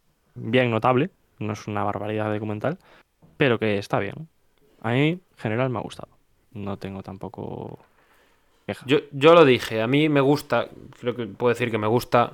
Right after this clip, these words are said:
Speaker 2: sin ser de mis favoritos. Mm, creo que sobre todo es un gran documental para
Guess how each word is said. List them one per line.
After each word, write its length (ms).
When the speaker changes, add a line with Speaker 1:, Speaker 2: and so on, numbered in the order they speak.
Speaker 2:
sin 260
ser 360
de 80
mis 140
favoritos. 640
Mm, 640
creo 260
que 80
sobre 300
todo 260
es 100
un 100
gran 200
documental 540
para 400